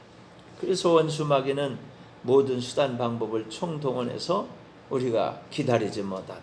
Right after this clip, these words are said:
인내하지 못하도록, 하나님의 약속을 이루어받지 못하도록, 하나님이 좋으신 분임을 경험하지 못하도록 수없이 방해를 하는 것입니다.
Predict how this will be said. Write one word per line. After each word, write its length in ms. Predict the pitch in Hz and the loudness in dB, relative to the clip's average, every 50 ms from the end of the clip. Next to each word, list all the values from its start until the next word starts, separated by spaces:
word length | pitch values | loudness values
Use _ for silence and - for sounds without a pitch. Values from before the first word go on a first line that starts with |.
| - - - - - - | -18 -20 -20 -10 -4 -2
인내하지 640 | 143 131 135 127 117 110 104 110 95 - - 101 | -2 0 0 0 0 -2 -2 -4 -6 -6 -8 -8
못하도록, 560 | 92 92 98 95 92 98 90 - - - - - - - - - | -8 -8 -10 -10 -12 -14 -14 -14 -16 -18 -20 -20 -20 -20 -14 -8
하나님의 420 | 135 139 131 120 120 123 123 123 | -4 -2 -2 0 0 0 0 0
약속을 420 | 123 120 120 - 131 123 123 120 | 0 -2 -2 -4 -2 -2 0 0
이루어받지 560 | 139 151 151 151 147 127 120 110 - - - 120 | 2 4 6 6 6 6 4 0 -2 -4 -6 -6
못하도록, 520 | 113 101 92 - - - - - - - - - - - - - - - - | -6 -6 -8 -10 -12 -14 -14 -14 -14 -16 -18 -18 -20 -20 -20 -20 -20 -20 -14
하나님이 640 | - - 147 156 160 160 160 170 165 165 175 165 160 | -8 -6 -2 0 2 0 0 0 -2 -4 -4 -4 -4
좋으신 480 | - 180 160 165 165 165 - 170 160 156 | -2 0 2 2 2 2 0 -4 -4 -4
분임을 320 | 160 160 160 160 156 147 | -4 -4 -4 -4 -4 -4
경험하지 520 | 151 - 143 143 143 143 143 135 - - 147 | -2 -2 -2 -2 -2 -4 -4 -4 -4 -4 -6
못하도록 640 | 143 131 123 123 131 101 - - - - - - - - - - - - - | -4 -6 -6 -6 -6 -6 -6 -4 -4 -4 -4 -4 -8 -12 -20 -20 -20 -20 -18
수없이 720 | - - - - - 320 269 254 - - - 151 151 151 | -16 -8 -2 2 4 4 4 4 2 -2 -2 -2 -2 -2
방해를 640 | - 113 113 120 113 98 90 104 117 139 147 147 147 - - - | -2 -2 -2 -2 -2 -2 -2 -2 -2 -2 -2 -4 -8 -12 -12 -8
하는 240 | 143 170 170 160 139 | -4 -2 -2 0 0
것입니다. 420 | 113 92 - - 87 85 78 - | 0 0 -2 -4 -8 -8 -10 -12